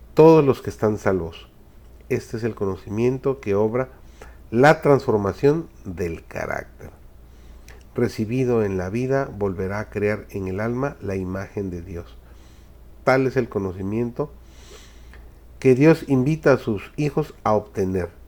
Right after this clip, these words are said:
pues en comparación con Él, todo lo demás es vanidad y nada. En toda generación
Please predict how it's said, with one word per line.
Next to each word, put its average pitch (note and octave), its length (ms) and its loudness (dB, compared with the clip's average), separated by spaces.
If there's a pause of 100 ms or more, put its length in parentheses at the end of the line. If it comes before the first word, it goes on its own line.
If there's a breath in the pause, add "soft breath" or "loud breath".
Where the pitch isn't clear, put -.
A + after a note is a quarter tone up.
(640)
pues - 240 -10
en F#2+ 140 -8
comparación F#2+ 640 -6
con A2 240 -2
Él, D#3 160 0 (880 soft breath)
todo E3+ 560 4
lo A2+ 200 0
demás G2+ 560 -2 (140)
es G#2+ 300 -6 (100)
vanidad F2 640 -4 (640)
y F2 100 -10
nada. D2 380 -12 (1500 soft breath)
En A#2+ 140 0
toda D#3+ 220 6
generación B2 720 2